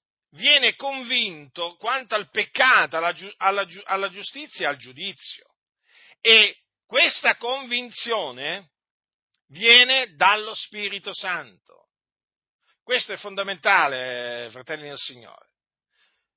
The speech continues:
perché in effetti, se voi ci riflettete, molti non sono nati di nuovo nelle denominazioni, non sanno nemmeno cosa sia la nuova nascita, ma perché loro stessi non l'hanno sperimentata.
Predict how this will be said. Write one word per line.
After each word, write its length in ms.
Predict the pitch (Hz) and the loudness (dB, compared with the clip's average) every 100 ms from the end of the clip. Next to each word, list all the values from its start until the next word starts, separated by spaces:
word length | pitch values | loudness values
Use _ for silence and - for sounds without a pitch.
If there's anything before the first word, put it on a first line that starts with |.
| _ _ | _ _
perché 300 | - 196 220 | -6 -2 0
in 200 | 208 214 | 0 0
effetti, 400 | 220 165 175 139 | -4 -4 -6 -8
se 120 | 143 156 | -10 -8
voi 180 | 185 185 | -8 -8
ci 120 | 165 | -10
riflettete, 680 | 170 160 170 - 147 127 135 | -10 -8 -8 -6 -8 -8 -8
molti 640 | 180 180 113 - 107 113 | -4 -4 -6 -12 -14 -12
non 160 | 139 185 | -8 -2
sono 360 | - 247 170 | -2 -2 -4
nati 360 | 127 143 135 131 | 2 2 2 -4
di 100 | 123 | -14
nuovo 540 | 127 135 123 104 101 | -8 -4 -4 -6 -10
nelle 280 | 107 156 143 | -2 -2 0
denominazioni, 800 | 135 139 131 127 120 - 143 107 | -4 -6 -8 -10 -2 -2 -2 -6
non 120 | 160 | -2
sanno 280 | - 277 254 | 2 4 6
nemmeno 320 | 247 269 269 | 6 6 4
cosa 260 | 240 226 226 | 4 4 4
sia 280 | - 285 240 | 4 6 6
la 100 | 180 | 6
nuova 260 | 175 165 | 2 2
nascita, 600 | 165 208 165 - 123 113 - - | 6 6 4 -2 -8 -10 -10 -10
ma 120 | - | -4
perché 300 | 190 226 262 | 0 2 2
loro 220 | 240 240 233 | 2 2 -2
stessi 380 | 269 240 - | -4 -2 -4
non 180 | 160 160 | -6 -4
l'hanno 360 | 180 220 196 170 | 2 2 0 -8
sperimentata. 1120 | - - 208 175 151 131 190 160 - - - | -10 -4 -4 -4 -12 0 2 2 -4 -18 -20